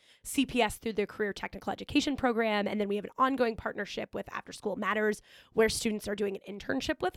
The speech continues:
us and then rolling to the next, like, semester or season per se in the summer,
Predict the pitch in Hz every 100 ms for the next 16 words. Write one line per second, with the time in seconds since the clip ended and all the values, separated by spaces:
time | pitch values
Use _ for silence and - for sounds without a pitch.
0 | - - - - 226 208 214 208 226 220
1 | 214 220 - 208 - - - 185 - -
2 | - - - - 190 - - 202 - -
3 | _ - - 202 185 185 165 - 185 -
4 | - 180 - - - -